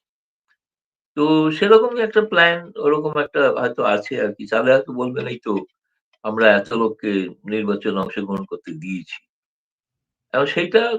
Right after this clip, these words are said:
নিয়ে হয়তো কোনো আলোচনা হয়ে থাকতে পারে, হতে পারে, কিন্তু সে ব্যাপারে আমি বলছি, আওয়ামী লীগের নেতা এখনো শেখ হাসিনা, তাকে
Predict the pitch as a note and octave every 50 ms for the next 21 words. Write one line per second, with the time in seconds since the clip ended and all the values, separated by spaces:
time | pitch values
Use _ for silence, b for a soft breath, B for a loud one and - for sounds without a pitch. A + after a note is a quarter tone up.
0 | A3 - - D3 E3+ E3+ F3 F#3+ G3 G3 F#3+ E3+ F#3 F#3 F3+ F#3 F3+ - - D#3+
1 | D#3 D#3 D3+ C#3 - - C3 B2+ C3 C3 - C#3 B2 A#2+ A#2+ A#2 G#2+ F#2+ - -
2 | _ - G#2 A2 A2 G#2+ - G#2+ G2+ - - A2 G#2 F#2+ F2+ - - F#2 - -
3 | G#2+ G#2 - G2+ G2+ - E2+ F2 - - _ _ A#2 A#2+ A#2 - - - C3 -
4 | F3 G3+ D#3 D3 B2 B2 A#2+ C3+ C#3 C3+ - - - - - - F#2+ G#2 A#2 A#2+
5 | D3 F3 F#3 F#3 G3 G3 G#3 G#3 G3+ F#3 C#3 B2 B2 B2 - - D#3+ E3 D#3+ D3+
6 | D3+ - E3 D#3+ E3+ F3 - - - - - - G2 - - - _ _ _ _
7 | _ _ _ _ _ _ _ _ _ _ _ _ _ _ _ _ _ - F2+ F#2
8 | - D#3+